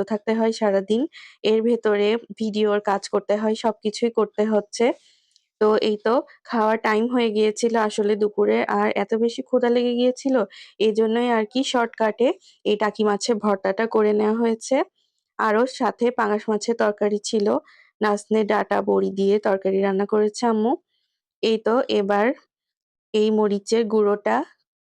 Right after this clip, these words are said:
কাঁচা পেঁয়াজ কুচি দিয়ে, সরিষার তেল দিয়ে আমি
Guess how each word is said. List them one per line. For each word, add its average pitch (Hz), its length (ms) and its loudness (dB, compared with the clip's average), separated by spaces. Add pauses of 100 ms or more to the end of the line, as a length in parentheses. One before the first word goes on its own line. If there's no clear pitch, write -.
(280)
কাঁচা 208 320 0
পেঁয়াজ 208 400 0 (120)
কুচি - 380 -4
দিয়ে, 214 380 0
সরিষার 220 560 -2
তেল 214 240 0
দিয়ে 214 240 0 (340)
আমি 220 240 0